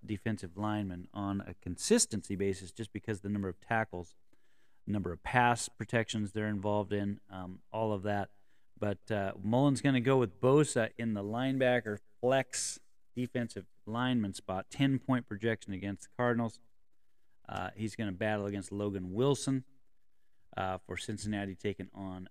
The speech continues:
Minnesota, fifteen point projection. Um, and for, and the safety, or no, the cornerback, we'll go the cornerback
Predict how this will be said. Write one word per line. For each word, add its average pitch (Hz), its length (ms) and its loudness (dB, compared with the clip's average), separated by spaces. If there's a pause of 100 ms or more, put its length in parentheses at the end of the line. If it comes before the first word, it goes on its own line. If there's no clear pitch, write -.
Minnesota, 104 500 -4
fifteen 123 680 0
point 101 400 -6
projection. 95 640 -8 (640)
Um, 90 420 -12 (120)
and - 180 -16
for, 117 140 -6
and 110 220 -2
the 95 40 -4
safety, 143 680 6
or 117 120 0
no, 123 180 4
the 98 60 0
cornerback, 147 720 4
we'll 117 120 0
go 110 180 2
the 95 100 -4
cornerback 165 600 4